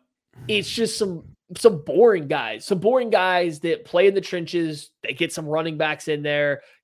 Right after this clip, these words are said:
guys that don't particularly have great athletic ceilings, but you kinda see the floor. And then you're just like, the thought process when it's the Patriots is, "Oh no,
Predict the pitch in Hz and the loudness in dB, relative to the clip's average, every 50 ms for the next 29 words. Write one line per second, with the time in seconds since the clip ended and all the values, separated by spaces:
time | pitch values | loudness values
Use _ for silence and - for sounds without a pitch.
0 | _ - 165 156 160 165 160 131 160 160 143 127 156 156 151 151 147 160 151 - | _ -2 0 2 2 2 0 0 -4 -6 -4 -2 -4 -4 -4 -6 -10 -10 -10 -8
1 | 165 156 147 147 139 123 139 139 135 135 120 117 _ 156 139 110 101 - - - | -8 -6 -4 -4 -6 -6 -8 -8 -6 -6 -8 -8 _ -10 -10 -10 -12 -14 -16 -12
2 | - 240 240 233 220 220 214 202 196 190 170 156 175 170 160 160 151 - - 170 | -8 -4 -2 0 0 0 -2 -2 -4 -8 -8 -8 -8 -8 -8 -12 -14 -8 -6 -4
3 | 190 185 180 175 170 - 185 180 156 151 - - - 220 226 202 196 202 190 185 | -4 -2 -2 -4 -6 -8 -10 -8 -8 -8 -10 -10 -6 0 2 2 4 6 6 4
4 | 175 170 170 170 - _ _ _ _ - 175 175 180 175 175 175 180 180 165 180 | 4 2 0 -4 -10 _ _ _ _ -4 -4 -2 -4 -6 -4 -2 -2 -2 -2 -4
5 | 180 - - 175 160 147 - - - _ _ _ - 170 170 - - _ - 175 | -10 -10 -6 -6 -6 -6 -6 -10 -20 _ _ _ -6 -6 -6 -6 -4 _ 2 4
6 | 196 208 - - - 196 180 180 - 175 156 - 170 160 147 - 131 - 220 254 | 4 2 2 0 -2 -2 -2 -2 -4 -6 -6 -6 -6 -6 -8 -10 -8 -6 -4 -4
7 | 277 - - 196 185 185 160 - - 262 254 247 233 226 185 - | -4 -6 -6 -8 -8 -8 -8 -4 -2 0 0 0 0 -2 -2 -4